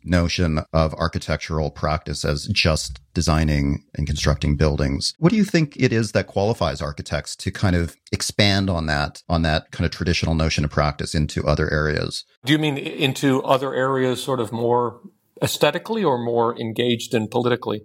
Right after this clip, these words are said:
Speaker 1: Well, as you mentioned, you know, the types of architects out there are very diverse. You know, what is the unique nature of, I guess, architectural education and architectural practice that provides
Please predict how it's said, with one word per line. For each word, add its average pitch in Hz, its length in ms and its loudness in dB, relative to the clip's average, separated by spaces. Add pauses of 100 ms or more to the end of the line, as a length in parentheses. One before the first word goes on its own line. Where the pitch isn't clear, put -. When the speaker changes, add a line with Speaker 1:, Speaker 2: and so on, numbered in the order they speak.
(120)
Speaker 1:
Well, 143 220 4
as 135 280 -2
you 127 120 2
mentioned, 113 600 0
you 113 80 2
know, 98 120 4
the 92 160 0
types - 500 -2
of 98 100 2
architects 92 540 -2
out 85 220 -2
there 82 320 -2
are 76 240 0
very 85 520 0
diverse. 73 840 -4
You 87 140 2
know, 82 120 4
what 147 140 4
is 190 120 0
the 147 100 2
unique 104 520 4
nature 95 400 2
of, 78 320 -2
I 87 80 0
guess, 82 280 0
architectural 90 580 -2
education 78 640 0
and 76 80 0
architectural 80 500 0
practice 78 520 -2
that 76 380 0
provides 90 680 0